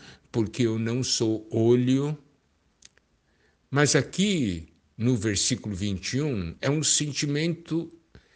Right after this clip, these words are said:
negativo contrário. Aqui, os olhos estão falando para a mão,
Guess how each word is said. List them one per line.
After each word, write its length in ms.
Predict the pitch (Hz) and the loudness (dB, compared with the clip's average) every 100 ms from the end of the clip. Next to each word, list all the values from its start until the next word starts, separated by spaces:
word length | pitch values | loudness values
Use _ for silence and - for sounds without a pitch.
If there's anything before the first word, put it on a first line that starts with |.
| _ - | _ -4
negativo 800 | 113 135 135 131 - 175 156 165 | 2 2 2 -2 0 0 0 -4
contrário. 1000 | - 202 226 - 156 151 113 87 82 - | 2 2 4 0 2 2 0 -2 -4 -6
Aqui, 640 | - 131 - 220 226 107 78 - _ _ _ _ | -4 -4 0 2 2 0 -4 -14 _ _ _ _
os 300 | 139 131 104 | -2 0 4
olhos 560 | 110 95 113 160 196 - - | 4 4 2 0 -2 -4 -2
estão 540 | 147 - - 135 131 | 0 0 2 2 2
falando 920 | - - 131 117 113 127 156 160 147 | -2 -2 0 2 4 4 4 2 -2
para 400 | 135 - 101 92 | -2 -2 0 0
a 40 | 90 | 0
mão, 640 | 85 85 90 110 175 | -2 -2 -2 -2 -2